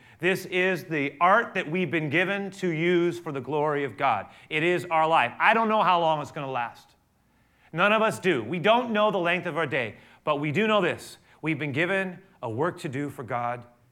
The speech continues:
today. And this is the time to respond. Now, and it's a personal choice. The command is simple, but it's a personal choice.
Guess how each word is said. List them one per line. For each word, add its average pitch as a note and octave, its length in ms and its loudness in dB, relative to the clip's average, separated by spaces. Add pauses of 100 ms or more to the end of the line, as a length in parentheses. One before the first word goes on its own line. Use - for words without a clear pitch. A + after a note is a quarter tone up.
today. A#2 500 -4 (720)
And D3 300 -2
this F#3+ 200 0
is D#3+ 100 -6
the D3+ 120 -4
time G#2+ 340 -6 (460)
to D#3 120 -6
respond. A2+ 540 -8 (640)
Now, C3 440 2 (420)
and E3+ 100 0
it's F3+ 140 0
a G3 60 0
personal A3+ 560 0
choice. F3+ 640 0 (380)
The E3 100 -6
command A3+ 440 2
is A#3+ 160 -2
simple, A#3+ 220 -2
but G3 160 2
it's G3+ 140 -2
a F#3+ 40 0
personal G#3+ 680 -2
choice. F3+ 560 0